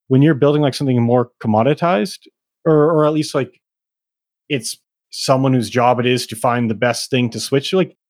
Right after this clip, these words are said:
they're going to just sign up for three, four, five of these things. In the first one that's not horrible, they're probably gonna say, "That's fine." But, like, they're never gonna try just one. And so I think when your product can just be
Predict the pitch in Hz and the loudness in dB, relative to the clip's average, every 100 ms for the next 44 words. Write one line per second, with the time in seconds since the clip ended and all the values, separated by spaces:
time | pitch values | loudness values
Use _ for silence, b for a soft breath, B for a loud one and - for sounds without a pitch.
0 | _ _ _ - 139 196 156 180 208 - | _ _ _ -2 2 2 2 2 2 0
1 | 143 135 - 139 151 151 - 147 117 _ | -2 -2 0 0 0 -2 -2 -2 -2 _
2 | _ 147 170 185 185 - 160 160 - 147 | _ 0 2 4 2 0 0 0 2 0
3 | 147 113 101 - 98 98 107 - _ _ | 2 0 -2 -6 -6 -6 -6 -12 _ _
4 | _ _ _ _ _ _ _ - 139 131 | _ _ _ _ _ _ _ 0 2 2
5 | 175 190 - 175 147 156 156 120 127 139 | 2 0 2 0 0 0 0 2 2 2
6 | 113 113 113 110 117 117 - 117 113 113 | 4 2 2 0 0 -2 -2 0 0 -2
7 | - 120 104 92 107 104 131 147 175 170 | -2 0 0 -2 -4 0 2 2 2 2
8 | 156 - 151 139 120 - 123 113 95 _ | 0 0 0 0 -2 -4 -2 -2 -2 _
9 | _ _ - 143 - 135 120 135 131 135 | _ _ -6 -2 0 0 0 0 2 2
10 | 160 - 123 131 156 - 139 120 - _ | 2 0 -2 -2 -2 -4 -6 -6 -10 _
11 | 113 131 127 123 120 98 | -6 -2 0 0 -4 -10